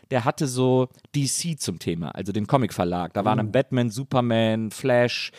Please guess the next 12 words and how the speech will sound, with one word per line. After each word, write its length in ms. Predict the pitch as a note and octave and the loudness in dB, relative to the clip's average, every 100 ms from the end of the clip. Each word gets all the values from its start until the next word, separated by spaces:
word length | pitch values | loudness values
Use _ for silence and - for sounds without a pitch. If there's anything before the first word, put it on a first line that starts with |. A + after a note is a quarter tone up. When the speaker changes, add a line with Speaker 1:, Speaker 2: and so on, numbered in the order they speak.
| - - | -10 2
Speaker 1:
Wonder 340 | B2 C#3+ B2+ | 4 6 6
Woman, 560 | B2 B2 A#2+ A#2+ A#2 G2 | 6 6 4 2 -2 -4
äh, 40 | D2 | -8
irgendwie 380 | C2 G2+ B2 | -8 -4 0
drauf 160 | A2 G#2+ | 2 2
abgebildet. 680 | G2+ - C3+ C3+ C3+ C3+ C3 - - | 0 0 4 6 6 6 2 -4 -6
Man 100 | A2+ | 0
hat 120 | B2 | 0
die 60 | B2+ | 4
Münze 300 | B2 D#3 C3+ | 4 4 2
so 100 | A#2 | 2
reingeschossen, 880 | A2+ D#3+ D#3+ - D#3+ - D#3 D3+ | 2 2 2 2 2 2 0 -2